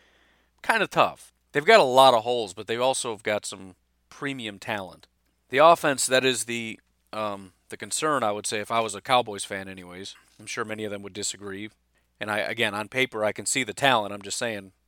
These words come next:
something ain't right. When you're struggling to beat teams that are putting up twenty points, that's not a good situation to be in.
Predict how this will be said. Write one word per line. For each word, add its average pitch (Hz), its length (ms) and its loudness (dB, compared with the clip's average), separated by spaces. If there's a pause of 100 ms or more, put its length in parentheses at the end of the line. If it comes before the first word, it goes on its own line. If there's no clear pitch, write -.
something 127 500 -2
ain't 110 140 -4
right. 107 300 -8 (260)
When 98 100 -18
you're 123 120 -4
struggling 127 480 -2
to 110 60 -10
beat 113 220 -10
teams 127 280 -10
that 107 80 -8
are 104 60 -10
putting 113 240 -8
up 104 100 -8
twenty 107 260 -12
points, 107 460 -10
that's - 240 -10
not 110 180 -2
a 104 60 -4
good 104 180 -12
situation 101 560 -12
to 92 40 -18
be 95 200 -16
in. 82 160 -20